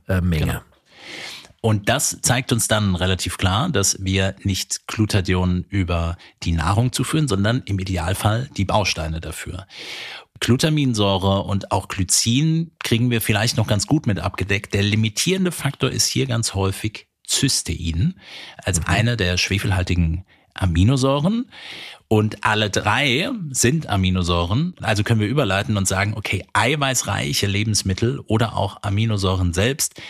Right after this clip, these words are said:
Speaker 2: sind der Baustoff, dass der Körper selbst Glutathion bilden kann, wenn die Zellen gut funktionieren. Und das sollte im Idealfall quasi mit abgedeckt sein.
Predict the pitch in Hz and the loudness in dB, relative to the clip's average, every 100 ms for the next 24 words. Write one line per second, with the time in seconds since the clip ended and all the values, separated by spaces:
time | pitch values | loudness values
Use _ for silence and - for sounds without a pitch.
0 | - - - 110 170 - - - 104 90 | -20 -8 2 2 2 -6 -18 -4 -2 2
1 | 107 190 170 151 139 - 113 - 107 120 | 2 2 0 0 -2 -2 -2 0 0 0
2 | 113 98 107 104 - - - - - 107 | 0 0 0 0 -4 -8 -14 -14 -6 -2
3 | 98 98 92 90 - _ _ - 131 180 | -2 0 0 -2 -4 _ _ 2 2 2
4 | 170 180 240 320 _ - - - 98 95 | 0 0 -2 -6 _ -20 -12 -4 -2 0
5 | - 98 95 92 95 - 87 104 196 220 | 0 2 0 -2 -2 -2 0 0 0 -6
6 | - - 110 98 123 - 117 127 113 104 | -16 -8 -2 0 2 2 2 0 -2 0
7 | 107 92 110 - 110 104 104 - - - | 0 2 0 2 2 2 -2 -6 -12 -2
8 | 98 95 87 87 123 147 143 - 131 127 | -2 0 -2 0 -2 -2 -2 -2 0 0
9 | 139 | -2